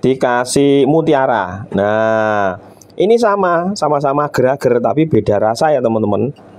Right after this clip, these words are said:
Kalau ini empur. No, empur. No, ini agak ada kenyalnya, yang pink. Dan rasanya juga beda. No, ini ada kenyalnya apa? Mungkin pengaruh dari mutiaranya, nah ya.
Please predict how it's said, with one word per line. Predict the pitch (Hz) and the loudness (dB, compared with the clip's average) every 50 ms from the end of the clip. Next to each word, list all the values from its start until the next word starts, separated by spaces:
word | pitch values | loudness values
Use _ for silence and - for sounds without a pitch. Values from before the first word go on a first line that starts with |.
| - - - - - - - _ _ - - - - - - - | -20 -20 -20 -20 -20 -20 -20 _ _ -20 -20 -20 -20 -20 -8 -4
Kalau | - 123 127 127 135 135 - | -2 0 2 2 2 2 2
ini | 120 127 123 127 135 147 156 156 - | 0 0 2 2 2 2 2 2 0
empur. | 131 131 139 - 147 143 - - 110 - - - - - - - - - - - - - | 0 -2 0 0 0 0 0 -2 -4 -6 -8 -14 -20 -20 -20 -20 -20 -20 -20 -20 -8 -4
No, | 87 98 101 101 | -2 0 0 0
empur. | 98 101 101 - 120 113 107 95 85 - - - - - - - - - - - - _ - - - - - - - - - | 0 -2 -2 0 0 2 2 0 0 -2 -8 -18 -20 -20 -20 -20 -20 -20 -20 -20 -20 _ -20 -20 -20 -20 -20 -20 -20 -10 -6
No, | - 87 90 90 95 95 98 101 101 101 104 104 107 107 107 104 98 95 95 - - - - - - | -2 -2 0 0 0 0 0 0 0 0 0 0 2 2 0 0 -2 -4 -6 -12 -20 -20 -20 -8 -4
ini | - 139 170 | -2 0 0
agak | 196 - - 156 110 120 135 | 0 0 0 0 -2 0 0
ada | 143 127 - | -2 -2 -2
kenyalnya, | 135 139 139 123 113 104 101 101 95 90 90 92 98 113 123 | -2 0 0 0 0 0 0 0 0 0 0 -2 -2 0 0
yang | 120 107 107 110 - | 0 0 -2 -4 -4
pink. | - - 107 101 95 104 120 156 190 196 - - - - - - - - - - - - - - - - - - - | -2 0 0 2 2 0 0 -2 -2 -6 -10 -18 -20 -20 -20 -20 -20 -20 -20 -20 -20 -20 -20 -20 -20 -20 -12 -6 -4
Dan | 98 | -2
rasanya | 101 107 110 113 120 120 151 139 | 0 0 0 0 0 0 0 0
juga | 139 160 139 - - | 0 0 -2 -2 0
beda. | - 107 101 - - 101 95 92 104 101 | 0 0 0 2 0 0 0 0 0 0
No, | 98 101 101 | 0 0 2
ini | 107 139 | 0 0
ada | 143 - 110 | 0 -2 -2
kenyalnya | - 123 117 117 110 110 127 143 143 | -2 0 0 0 0 0 0 0 0
apa? | 143 - 143 139 | 0 -2 -2 0
Mungkin | 135 135 151 170 170 165 | -2 0 0 0 0 0
pengaruh | 160 156 143 143 151 147 | 0 0 0 0 0 0
dari | - 117 107 110 127 135 135 135 | 0 0 2 2 2 4 4 2
mutiaranya, | 135 139 139 135 139 135 127 127 135 135 135 143 147 143 127 | 2 0 0 2 2 0 2 2 0 0 0 0 0 0 0
nah | 107 | 0
ya. | 98 98 95 92 120 151 | 0 2 2 0 0 -2